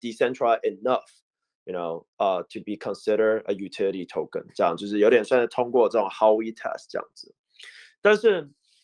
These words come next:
呃，DeFi 出现后呢，就这个问题就变得是，我觉得一直以来都是房间里的大象，elephant in the room，就是其实，呃，就是大家都知道 DeFi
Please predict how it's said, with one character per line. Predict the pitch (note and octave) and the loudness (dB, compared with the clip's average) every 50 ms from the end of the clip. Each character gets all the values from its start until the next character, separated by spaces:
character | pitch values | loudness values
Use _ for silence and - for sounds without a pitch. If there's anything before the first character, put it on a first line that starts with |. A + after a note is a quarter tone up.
| _ _ _ _ | _ _ _ _
呃， | - D3 C3+ C3+ C3+ C3 C3 C3+ - _ _ _ _ _ _ - | -4 -2 -2 -2 -2 -4 -6 -8 -12 _ _ _ _ _ _ -8
DeFi | F3+ G#3 A#3+ B3+ - G#3+ D#3 A#2+ G#2 G2 F#2 - _ | -6 -6 -6 -2 2 2 2 2 2 -2 -8 -12 _
出 | _ - D3 D3+ | _ -14 -14 -12
现 | D3 - D3 A#2+ A2+ | -8 -6 -6 -6 -6
后 | G#2+ - B2+ A2+ G#2+ | -6 -6 -6 -6 -6
呢， | G2+ G2 F#2 | -8 -10 -14
就 | F#2 - - B2+ A#2+ A#2 A2 G#2 | -10 -6 -4 -2 -2 -2 -4 -4
这 | - C#3+ | -4 -4
个 | A#2+ A2+ G#2+ G#2+ | -2 -2 -2 -2
问 | C3 C#3+ D3+ C#3 A#2+ A2 | 0 0 0 0 -2 -8
题 | _ - F#2+ F2 | _ -20 -14 -8
就 | G2 A#2 A2 G#2+ G2+ F#2 F#2 _ - | -6 -4 -4 -4 -6 -8 _ _ -2
变 | D#3 C#3+ A#2+ A2 | -2 -2 0 -2
得 | G#2 F#2+ F#2 | -4 -8 -8
是， | - - - B2 A2+ A2 G#2 G2 - _ _ _ _ _ _ _ _ _ _ _ _ _ _ - | -8 -10 -8 -6 -4 -4 -4 -6 -6 _ _ _ _ _ _ _ _ _ _ _ _ _ _ 0
我 | C3+ C#3 | 0 0
觉 | C#3 C#3+ D3+ | 2 2 0
得 | E3 | 0
一 | F#3 F#3+ | 0 -4
直 | D3 D3+ | -2 4
以 | C3 | 4
来 | G#2+ G#2 A2+ | 4 4 2
都 | A2 A#2+ | -2 -4
是 | B2+ - C3 B2 A#2 A2 A2 G#2+ - | -4 -2 -2 0 0 -2 -2 -4 -6
房 | - A2 G#2+ A#2 | -6 -4 -4 -2
间 | A#2+ C3+ C3 | -2 -2 0
里 | C3 A#2+ F2+ | -2 -4 -6
的 | E2+ E2+ | -6 -4
大 | - - G#2+ E2+ D2+ | -2 -2 -2 -2 -4
象， | - - G#2 E2 D2+ D#2 - | -6 -4 -4 -4 -6 -6 -4
elephant | A#2 A#2 B2+ B2 - B2+ A#2 G#2+ | -2 0 0 0 -2 -2 -4 -4
in | G2+ | -4
the | F#2+ F2 | -6 -6
room， | E2+ F2+ G2 G#2 F2+ D#2+ D2 C#2+ | -6 -4 -4 -4 -6 -8 -14 -14
就 | - B2+ B2 | -10 -8 -8
是 | A#2+ - A#2 | -8 -8 -10
其 | A2 - B2+ C3 | -8 -4 -4 0
实， | C3 C3+ C3 B2+ C3 C3 _ _ - - - _ _ _ _ _ _ - | 4 4 4 4 4 0 _ _ -20 -20 -20 _ _ _ _ _ _ 2
呃， | - A2+ A2 A2 A2 G#2+ G#2+ G#2 G#2 G#2 G#2+ - _ _ | 4 6 6 6 4 4 0 -2 -4 -6 -8 -10 _ _
就 | - - D3 | -2 -2 -2
是 | - D3+ C#3+ B2+ B2 | 0 2 0 0 0
大 | - - D3 D3 | 2 2 4 4
家 | D3+ | 4
都 | D#3 D#3 D3+ | 4 4 2
知 | D3 - B2+ B2+ | 2 -2 -4 2
道 | C3+ B2+ A#2 G#2 F#2 F2+ _ _ _ _ _ _ _ | 4 4 4 4 0 -8 _ _ _ _ _ _ _
DeFi | - C#3+ C3+ D3 D#3 - - B2 F2+ B1 - | -10 -6 -6 -6 -4 0 0 0 0 0 -8